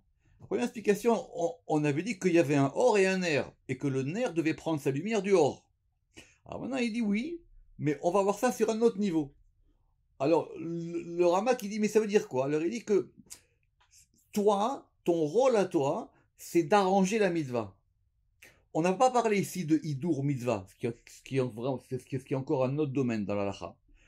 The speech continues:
On a parlé simplement de faire en sorte que ta mitzvah, on va relire dans, euh, les mots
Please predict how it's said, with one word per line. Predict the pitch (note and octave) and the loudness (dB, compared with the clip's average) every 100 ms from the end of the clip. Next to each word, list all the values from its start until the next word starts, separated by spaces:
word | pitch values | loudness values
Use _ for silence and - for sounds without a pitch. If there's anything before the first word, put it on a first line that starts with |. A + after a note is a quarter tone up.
| _ - | _ -16
On | A#2 | -8
a | |
parlé | G3 G#3+ | -4 -2
simplement | G#3+ A3+ | -2 -2
de | F3 C#3+ D#3 | -4 -2 -2
faire | - B3+ | 2 0
en | G#3+ | 2
sorte | F#3 - F3 - | -2 0 0 0
que | E3+ | -2
ta | D#3 C#3+ A#2 - | 2 0 0 -4
mitzvah, | C3+ F3 C3 G#2+ D#3+ - - | -4 -4 -2 -2 -2 -6 -2
on | C#3+ | 2
va | C#3 | 4
relire | C#3+ D3 D3 B2+ | 6 8 6 4
dans, | B2 A2+ | 4 4
euh, | G#2+ | 4
les | G#2 | 4
mots | E3 - | 4 0